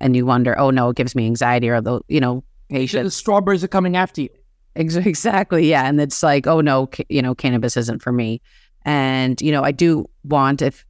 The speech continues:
Speaker 1: if those of you out there that aren't familiar, we do have cannabinoid receptors. He did mention that we have the C B D two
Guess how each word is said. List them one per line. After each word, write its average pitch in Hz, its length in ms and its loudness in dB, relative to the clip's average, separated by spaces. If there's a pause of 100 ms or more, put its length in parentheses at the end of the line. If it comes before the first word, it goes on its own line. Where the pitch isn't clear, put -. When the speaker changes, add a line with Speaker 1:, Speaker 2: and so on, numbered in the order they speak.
(100)
Speaker 1:
if - 220 -6 (100)
those 147 240 2
of 139 100 -2
you 139 160 4
out 120 200 -2
there 131 180 2
that 123 240 -4
aren't 156 300 0
familiar, 123 500 0 (460)
we 156 140 2
do 175 360 2
have 147 460 -2 (100)
cannabinoid 120 720 0
receptors. 123 640 -4
He 135 280 0 (100)
did 143 300 0
mention 135 360 0
that 120 320 0
we 127 120 2
have 127 120 0
the 127 80 -4
C - 180 -2
B 127 120 -2
D 120 160 -2
two 127 400 0